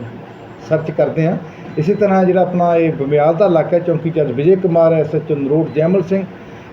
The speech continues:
ਅਤੇ ਹੋਰ ਵੀ ਆਪਣਾ ਇੰਸਪੈਕਟਰ ਆਪਰੇਸ਼ਨ ਵੀ ਲੱਗੇ ਹੋਏ ਨੇ, ਉਹ ਜਿਹੜਾ ਬੜੀ ਤਨਦੇਹੀ ਨਾਲ ਇੱਧਰ ਆਪਣਾ ਬਾਰਡਰ 'ਤੇ ਤਾਇਨਾਤ ਨੇ ਤੇ ਉਹ ਆਪਣਾ ਇਸ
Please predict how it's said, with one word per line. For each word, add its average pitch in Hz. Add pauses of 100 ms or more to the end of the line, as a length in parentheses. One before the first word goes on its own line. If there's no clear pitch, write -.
ਅਤੇ 202
ਹੋਰ 190
ਵੀ 214
ਆਪਣਾ 185
ਇੰਸਪੈਕਟਰ 175
ਆਪਰੇਸ਼ਨ 185
ਵੀ 214
ਲੱਗੇ 170
ਹੋਏ 156
ਨੇ, 202 (380)
ਉਹ 196
ਜਿਹੜਾ 175
ਬੜੀ 170
ਤਨਦੇਹੀ 165
ਨਾਲ 156
ਇੱਧਰ 156
ਆਪਣਾ 135
ਬਾਰਡਰ 135
'ਤੇ 135 (100)
ਤਾਇਨਾਤ 139
ਨੇ 196
ਤੇ 180
ਉਹ 151 (280)
ਆਪਣਾ 139 (240)
ਇਸ 143